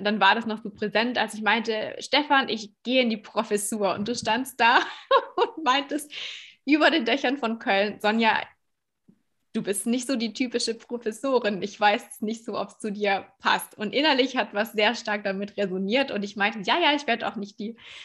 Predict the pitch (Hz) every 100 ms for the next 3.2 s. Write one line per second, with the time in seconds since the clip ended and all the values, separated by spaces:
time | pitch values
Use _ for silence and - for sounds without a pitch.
0 | - - _ - 220 208 240 226 220 -
1 | 202 208 202 180 180 180 202 214 - _
2 | 208 220 269 302 294 311 - 320 269 269
3 | 254 233